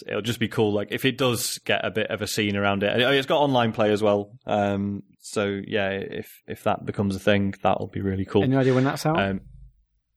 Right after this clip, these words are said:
Speaker 1: no idea.
Speaker 2: No.
Speaker 1: Uh, soon, I think. I think they, I'm sure they said late March. So I remember when, uh, seeing it, um, on the Res lineup, and I was like, "I think it's out by then." But, um, yeah, I don't think it's far off. Uh, This Is the Police. Um,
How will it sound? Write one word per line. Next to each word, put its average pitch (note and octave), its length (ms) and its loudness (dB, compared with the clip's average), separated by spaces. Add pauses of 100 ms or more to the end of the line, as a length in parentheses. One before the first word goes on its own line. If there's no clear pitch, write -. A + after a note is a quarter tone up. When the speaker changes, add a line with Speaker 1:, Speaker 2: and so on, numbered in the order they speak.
Speaker 1:
no F#2+ 220 -4
idea. G2+ 200 -2 (220)
Speaker 2:
No. B2+ 60 2
Speaker 1:
Uh, B2 80 2
soon, D#3 340 2
I G2 60 2
think. D3+ 200 2
I C#3 240 2
think G3 180 2
they, A2 140 2
I'm B2+ 80 -4
sure F#3 200 2
they G#2 80 2
said G#2+ 200 0
late A#2 220 0
March. C#3+ 320 0
So A#2 120 0
I G#2+ 180 -4
remember A#2+ 260 2
when, A2+ 140 4
uh, G#2 100 2
seeing A2+ 360 2
it, G#2+ 180 -2 (180)
um, G#2+ 340 0
on A2 200 2
the G2+ 80 0
Res A#2 260 0
lineup, F#2 320 -6
and - 40 -8
I - 20 -4
was A2 120 -8
like, - 100 -14
"I - 40 -18
think - 260 -10
it's - 160 -14
out B2+ 300 0
by D#2 160 0
then." F2+ 340 -2
But, G#2+ 240 -2
um, G2 380 2 (260)
yeah, G2 220 2
I F2 100 -2
don't G#2 140 2
think G2+ 100 0
it's - 120 -6
far F2+ 260 0
off. - 160 -8 (960)
Uh, A#2+ 320 2
This E3 240 0
Is D#3 80 0
the E3+ 80 4
Police. - 840 -2 (140)
Um, B2 680 2